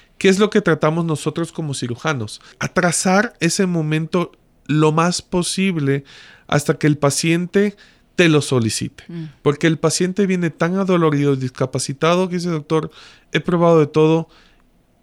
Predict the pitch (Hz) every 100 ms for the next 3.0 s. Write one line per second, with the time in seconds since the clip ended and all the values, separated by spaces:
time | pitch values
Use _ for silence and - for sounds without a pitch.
0 | _ 160 160 160 170 160 147 135 135 127
1 | 123 123 - 131 127 170 175 - - 165
2 | - 160 170 - _ - 143 107 113 -